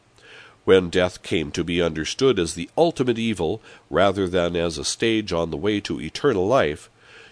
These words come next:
utilitarian philosophers such as Jeremy Bentham found it easy to dismiss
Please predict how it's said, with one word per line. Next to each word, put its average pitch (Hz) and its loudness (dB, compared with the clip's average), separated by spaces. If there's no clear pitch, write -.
utilitarian 98 0
philosophers 85 -4
such - -2
as 85 -4
Jeremy 85 0
Bentham 98 -4
found 147 4
it 135 0
easy 147 -2
to 92 -6
dismiss 82 -4